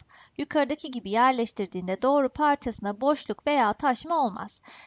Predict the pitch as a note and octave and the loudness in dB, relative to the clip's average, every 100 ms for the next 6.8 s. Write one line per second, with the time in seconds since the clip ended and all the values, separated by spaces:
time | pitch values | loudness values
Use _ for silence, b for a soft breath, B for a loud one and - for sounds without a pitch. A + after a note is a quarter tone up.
0 | B G#4 G4+ F4+ G4 G4+ G4+ F#4 F#4+ D#4+ | B -4 2 4 6 4 2 0 0 -2
1 | D#4 - F#4+ B3 G3+ A#3+ A3+ D#4 - A#3 | -4 -2 0 0 0 -2 2 2 2 -2
2 | A3 - D4 - A3 F#3 F3+ G#3 C#4+ B3+ | -2 0 0 2 0 0 -2 -6 -2 0
3 | A3 G3 F3+ F3+ G3+ A#3 - B B G4 | 2 2 -2 -8 -12 -14 -16 B B -6
4 | G#4+ G#4 F#4 D#4 D#4 D#4 C#4+ C#4+ D4 G#3 | -4 0 4 6 4 2 0 0 0 0
5 | F#3 F#3+ G3 G#3 - B3+ C4+ D#4 D#4 D#4 | 0 -2 -4 -4 -4 -4 -6 -8 -6 -6
6 | - D#4+ D#4 D#4+ D#4+ D4 D4+ F4 | -6 -6 -8 -12 -14 -6 -2 -2